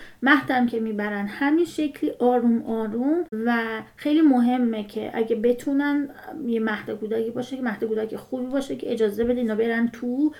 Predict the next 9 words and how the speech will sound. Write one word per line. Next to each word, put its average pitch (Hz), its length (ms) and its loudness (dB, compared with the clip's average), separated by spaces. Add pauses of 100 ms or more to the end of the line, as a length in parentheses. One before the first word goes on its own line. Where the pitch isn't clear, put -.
(260)
و 233 100 2
تو 254 180 -6
کلاس 233 500 -4
باشن 294 720 -4 (200)
و 233 240 2
آروم 240 580 4
آروم 240 500 6
جدا 185 360 -2
بشن. 190 380 -8